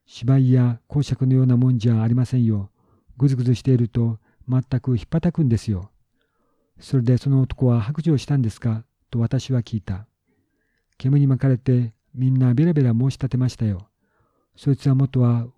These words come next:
上野の山内の坊主で、亀十よりも年下なんですけれども、女にうまく丸め込まれて、とうとう寺を開いてしまって、十年ほど前から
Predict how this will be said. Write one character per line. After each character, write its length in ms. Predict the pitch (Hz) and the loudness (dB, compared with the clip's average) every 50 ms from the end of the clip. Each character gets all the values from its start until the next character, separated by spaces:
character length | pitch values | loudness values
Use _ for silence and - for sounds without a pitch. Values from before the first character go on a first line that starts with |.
| _ - | _ 0
上 120 | 135 131 | 2 2
野 120 | 131 131 | 2 2
の 100 | 127 127 | 2 2
山 240 | 123 - 151 170 180 | 0 0 0 0 2
内 160 | 180 165 143 | 2 2 2
の 100 | 123 117 | 2 2
坊 200 | 104 104 131 127 | 2 0 0 0
主 100 | 110 98 | 0 -2
で、 260 | 95 110 98 92 101 _ _ _ _ _ _ _ _ _ | -4 -4 -6 -6 -8 _ _ _ _ _ _ _ _ _
亀 240 | - 104 143 147 139 | -8 -4 -2 -2 -2
十 100 | 113 120 | 0 0
よ 100 | 123 127 | 0 0
り 80 | 120 117 | 0 0
も 240 | 113 113 110 110 107 | 0 0 0 -2 -2
年 220 | - 120 117 - | -4 -6 -6 -6
下 180 | - - 139 135 | -6 -6 -4 -2
な 140 | 139 139 | 0 0
ん 60 | 135 123 | 0 -2
で 80 | 113 | -2
す 80 | 107 - | -4 -4
け 100 | - 123 | -2 -2
れ 80 | 117 | -2
ど 100 | 101 113 | 0 0
も、 240 | 110 107 104 98 101 _ _ _ _ _ _ _ _ _ _ - | -2 -2 -2 -6 -8 _ _ _ _ _ _ _ _ _ _ -4
女 260 | 135 135 139 139 127 | -2 0 2 2 2
に 120 | 127 127 | 2 2
う 40 | 127 | 2
ま 140 | 131 139 127 | 2 0 0
く 120 | - 123 | 0 0
丸 200 | 120 120 120 123 | 0 2 2 2
め 80 | 123 127 | 2 0
込 140 | 113 - 120 | 0 0 0
ま 140 | 120 123 | 0 2
れ 80 | 117 113 | 0 0
て、 360 | - - 113 107 107 107 - _ _ _ _ _ _ | -2 -2 -4 -4 -4 -4 -8 _ _ _ _ _ _
と 100 | - 147 | -4 -2
う 60 | 131 | -2
と 140 | - - 131 | 0 0 0
う 80 | 120 113 | 0 0
寺 240 | - 139 135 131 123 | 0 0 0 2 2
を 80 | 120 | 0
開 240 | 98 101 127 156 165 | 0 0 0 -2 0
い 20 | |
て 100 | 151 - | -2 -4
し 120 | 117 - 123 | -4 -2 -2
ま 80 | 117 | -2
っ 40 | 110 | -2
て、 360 | - _ - 113 107 101 107 _ _ _ _ _ _ _ _ _ _ - | -4 _ -6 -6 -6 -6 -8 _ _ _ _ _ _ _ _ _ _ -8
十 160 | 113 131 139 | -4 0 2
年 140 | 143 143 131 | 2 2 2
ほ 100 | 110 120 | 0 0
ど 100 | 123 135 | 0 2
前 160 | 131 135 131 | 2 2 2
か 120 | 113 - 120 | 2 0 0
ら 240 | 120 117 117 113 | 0 0 0 -2